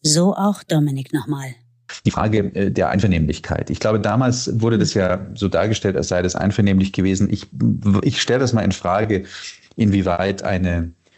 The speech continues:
Speaker 2: eine junge Frau, ähm, äh, inwieweit man davon sprechen kann, dass eine, eine junge Frau, die sozusagen Praktikantin ist, ähm, ein wirklich einvernehmliches Verhältnis mit dem Präsidenten der Vereinigten Staaten und der damit begleitenden Autorität, die dieser Mann hatte,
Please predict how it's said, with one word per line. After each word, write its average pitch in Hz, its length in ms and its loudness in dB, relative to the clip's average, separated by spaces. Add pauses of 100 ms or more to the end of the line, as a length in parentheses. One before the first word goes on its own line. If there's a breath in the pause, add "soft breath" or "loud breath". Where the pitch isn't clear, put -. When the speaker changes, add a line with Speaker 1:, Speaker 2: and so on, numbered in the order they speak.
(140)
Speaker 2:
eine 92 180 2
junge 107 260 4
Frau, 101 760 0
ähm, 87 460 2
äh, - 360 0
inwieweit - 1300 0
man 131 80 2
davon 107 200 0
sprechen 120 300 -2
kann, 104 140 2
dass 95 120 0
eine, 92 320 2
eine 95 120 2
junge 107 240 2
Frau, 101 380 0
die 98 280 0
sozusagen 98 360 0
Praktikantin 104 760 -2
ist, - 340 -2
ähm, 98 380 2
ein 92 180 0
wirklich 107 240 0 (180)
einvernehmliches 101 800 2
Verhältnis 92 460 0
mit 95 140 0
dem 87 160 0
Präsidenten 90 460 0
der 92 60 4
Vereinigten 85 380 0
Staaten 90 420 0
und 98 140 2
der 90 80 2
damit 87 260 2
begleitenden 87 500 0
Autorität, 87 880 -2
die 87 100 2
dieser 82 260 2
Mann 76 240 0
hatte, 95 380 0